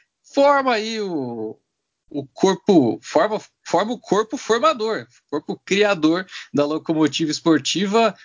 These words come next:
hoje fazendo um trabalho muito legal em São José dos Campos, com a Arena Joseense, trabalhando também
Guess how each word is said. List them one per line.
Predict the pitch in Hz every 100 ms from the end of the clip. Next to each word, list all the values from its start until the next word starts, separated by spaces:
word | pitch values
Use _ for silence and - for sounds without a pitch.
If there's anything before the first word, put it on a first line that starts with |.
| _
hoje | - 135 165 165 151
fazendo | - 120 151 147
um |
trabalho | 135 139 135 143 131 110 110 104 - _ _ _
muito | 143 160 185 170
legal | 135 120 131 113 _ _ _ _ _ _ -
em | 139
São | 131 156
José | 135 131 139
dos | 123
Campos, | - 127 165 - -
com | - 131 123
a | 110
Arena | 123 131
Joseense, | 120 113 104 113 165 175 160 135 - _ _ _
trabalhando | 135 143 139 123 151 151
também | 131 131 127 143 135 113 101 98